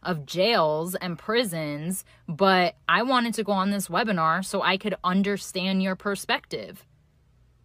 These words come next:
Why would you cut other people out that will give you an opportunity to learn? That makes no sense. She also said something that really I found disturbing.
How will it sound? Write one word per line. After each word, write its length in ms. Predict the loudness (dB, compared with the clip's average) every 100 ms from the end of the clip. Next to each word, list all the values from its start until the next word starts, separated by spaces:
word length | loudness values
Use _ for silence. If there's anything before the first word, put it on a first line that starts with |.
| _ _ _ _
Why 260 | 2 4 4
would 160 | 0
you 100 | -6
cut 340 | -6 0 0 2
other 240 | 2 0
people 420 | -2 -6 -2 -2 2
out 400 | 2 2 0 -6 _ _
that 180 | 0 0
will 120 | 0
give 200 | 0 0
you 140 | 0 0
an 120 | 0
opportunity 760 | 2 2 2 -4 0 2 2 0
to 100 | -2
learn? 520 | -2 -2 -2 -6 -14 -18 _ _ _ _ -4
That 120 | -2
makes 200 | -2 -2
no 220 | 0 0
sense. 840 | -2 -6 -4 -4 -6 -10 -10 -10 -14 _ _ _ _ _ _ _ _ _ -18
She 320 | -4 2 2 4
also 340 | 0 0 -2
said 280 | 0 -4 -4
something 380 | -6 -6 -4 -4
that 180 | -4
really 680 | -6 -2 0 2 0 -2 -4 -8 _ _ _
I 140 | 0 0
found 360 | 0 0 0
disturbing. 680 | -4 -6 -6 -8 -10 -12